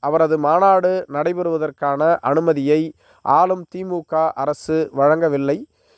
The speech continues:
இது ஒரு ஜனநாயக நாடு என்பதை அவர்கள் உணர்ந்து கொள்ள வேண்டும். இங்கு யார் வேண்டுமென்றாலும் கட்சியை தொடங்கலாம்,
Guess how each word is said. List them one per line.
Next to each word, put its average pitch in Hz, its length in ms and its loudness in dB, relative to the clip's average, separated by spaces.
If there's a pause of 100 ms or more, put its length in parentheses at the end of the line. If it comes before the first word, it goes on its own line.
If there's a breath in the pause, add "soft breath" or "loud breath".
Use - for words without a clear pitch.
(100)
இது 165 260 2
ஒரு 165 180 6
ஜனநாயக 190 580 2
நாடு 170 440 0
என்பதை 156 500 -4
அவர்கள் 151 460 -2
உணர்ந்து 165 360 0
கொள்ள 143 220 4
வேண்டும். 135 420 -2 (400)
இங்கு 180 520 4
யார் 170 280 2
வேண்டுமென்றாலும் 175 800 -4
கட்சியை 165 580 -6
தொடங்கலாம், 156 480 2